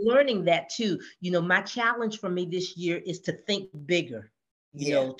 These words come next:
Speaker 1: to, to, to not confine my God into such a small space and everything, thinking that,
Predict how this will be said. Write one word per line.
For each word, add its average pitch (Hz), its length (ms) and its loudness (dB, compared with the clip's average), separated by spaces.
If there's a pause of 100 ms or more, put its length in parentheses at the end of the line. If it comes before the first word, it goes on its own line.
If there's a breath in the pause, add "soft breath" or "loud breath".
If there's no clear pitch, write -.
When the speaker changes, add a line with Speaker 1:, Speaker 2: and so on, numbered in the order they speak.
(120)
Speaker 1:
to, 135 280 -2 (440 soft breath)
to, 147 360 0 (120)
to 180 120 -2
not 190 500 2
confine 190 680 0
my 160 180 0
God 175 540 0
into 165 260 -6
such - 300 -6
a 135 40 -8
small 165 500 -2
space 180 500 0 (100)
and 151 140 -4
everything, 147 480 -4
thinking 156 340 -6
that, 139 220 0